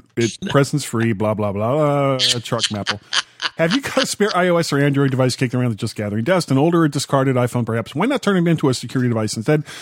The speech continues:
Speaker 1: Presence is an app and server that turns your old I O S or Android device into a security camera with all the features you expect, such as motion detection, two-way way, two-way way, two-way way, way, way, way, way, way, video calling, and even the ability to turn plugs or lights on and off with the right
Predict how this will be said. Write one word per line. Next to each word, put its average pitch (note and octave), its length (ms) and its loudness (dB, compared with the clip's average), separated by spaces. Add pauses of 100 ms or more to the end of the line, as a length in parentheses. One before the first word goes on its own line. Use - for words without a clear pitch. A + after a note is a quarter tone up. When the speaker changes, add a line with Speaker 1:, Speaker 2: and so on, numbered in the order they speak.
(140)
Speaker 1:
Presence A3+ 360 0
is D#3+ 100 0
an D3+ 100 6
app D3+ 180 2
and A#2 120 2
server B2 360 0
that A2+ 180 -2
turns C#3 240 2
your A2+ 140 0
old A2+ 140 2
I A#2 140 2
O A2 100 2
S A2+ 140 -2
or G#2 100 -4
Android G#2 380 0
device G#2 180 -4
into G#2+ 240 0
a G2 80 -2
security G#3+ 420 0
camera D#3 240 4
with A#2+ 100 4
all F3+ 120 6
the F#3 80 -4
features D3 320 0
you B2+ 80 4
expect, A2+ 300 -4
such A2 180 -4
as G2 80 -10
motion D#3 260 4
detection, B2 340 2 (480)
two-way A3+ 400 2
way, E3+ 380 2 (100)
two-way B2+ 340 0
way, A3 260 -2
two-way C4+ 320 0
way, G#3 200 2
way, F3 360 4
way, F3+ 180 2
way, A3 120 2
way, C#3 160 4
way, B2 300 2
video E3 320 2
calling, C3 440 0 (260)
and C#3 220 2
even A3 220 2
the G3 100 2
ability D3+ 400 2
to B2+ 60 -12
turn C3+ 360 2 (140)
plugs B2+ 420 0 (120)
or B2 140 2
lights A#2 320 -2
on B3+ 120 4
and G3+ 120 2
off - 220 0 (120)
with C#3+ 200 2
the D3 140 4
right C3+ 200 2